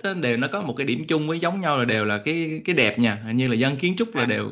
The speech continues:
Speaker 1: cứ nhắm đến một
Speaker 2: à.
Speaker 1: cái gì đó gọi là thẩm mỹ nha, đúng
Speaker 2: Dạ,
Speaker 1: không?
Speaker 2: đẹp với lại cái, cái, cái hoài cổ. Hoài cổ
Speaker 1: À.
Speaker 2: bây giờ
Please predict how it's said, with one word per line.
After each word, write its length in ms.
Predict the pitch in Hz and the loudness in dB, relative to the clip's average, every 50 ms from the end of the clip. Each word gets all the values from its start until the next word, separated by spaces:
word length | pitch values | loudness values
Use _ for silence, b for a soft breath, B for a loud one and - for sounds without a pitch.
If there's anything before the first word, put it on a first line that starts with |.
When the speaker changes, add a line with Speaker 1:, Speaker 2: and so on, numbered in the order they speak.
| - - | -4 0
Speaker 1:
cứ 220 | 151 160 175 180 | 2 2 2 2
nhắm 320 | 180 180 175 175 196 208 | 2 2 2 2 2 2
đến 100 | 196 208 | 0 0
một 60 | 202 - | 0 0
Speaker 2:
à. 20 | 123 | 2
Speaker 1:
cái 80 | 151 147 | 4 4
gì 80 | 127 | 6
đó 100 | 127 151 160 | 6 4 4
gọi 120 | 135 123 | 4 2
là 80 | 120 110 | 2 2
thẩm 260 | 110 - 110 147 160 | 0 -2 -4 -2 0
mỹ 240 | 131 104 117 147 196 185 | 0 0 0 0 -2 -2
nha, 140 | 147 113 - b b b b _ | -4 -4 -6 b b b b _
đúng 120 | - 160 170 | -6 -4 -2
Speaker 2:
Dạ, 120 | 175 165 156 | -2 -2 -4
Speaker 1:
không? 120 | - - | -6 -2
Speaker 2:
đẹp 180 | 131 131 123 117 _ - | -2 0 0 -2 _ -4
với 80 | 208 | -2
lại 180 | 185 123 117 117 113 | 0 0 0 0 0
cái, 180 | 156 160 190 202 | 0 0 0 0
cái, 360 | 202 202 202 208 208 202 196 - | -2 -2 -2 -2 -2 -2 -2 -4
cái 100 | 202 156 | -4 -2
hoài 200 | 131 127 117 117 | 0 0 -2 -2
cổ. 340 | - 107 90 95 131 185 196 - - - _ _ - - | -4 -6 -4 -2 -2 -2 -2 -6 -16 -20 _ _ -16 -10
Hoài 180 | 143 127 117 | -6 -6 -4
cổ 60 | 117 | -2
Speaker 1:
À. 240 | 117 117 113 113 101 | -2 -2 0 -2 -2
Speaker 2:
bây 80 | 98 - | -2 -4
giờ 80 | 147 | -4